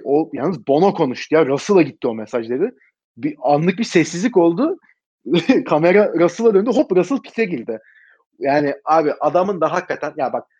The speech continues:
bu, e, Imola'daki yarışta konuşmuştuk. Yani şanssızlıkla açıklanacak bir şey değildi bu, e,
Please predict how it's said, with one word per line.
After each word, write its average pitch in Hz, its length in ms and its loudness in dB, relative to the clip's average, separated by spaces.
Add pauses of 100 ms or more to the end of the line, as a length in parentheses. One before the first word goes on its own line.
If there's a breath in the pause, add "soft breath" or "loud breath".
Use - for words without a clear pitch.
(160)
bu, 147 280 -4
e, 135 160 -4
Imola'daki 160 580 0
yarışta 151 280 0
konuşmuştuk. 151 560 -8
Yani 110 180 -6
şanssızlıkla 131 840 0
açıklanacak 139 640 2
bir - 40 -12
şey 139 200 2
değildi 131 280 -2
bu, 107 220 -4
e, 98 200 -4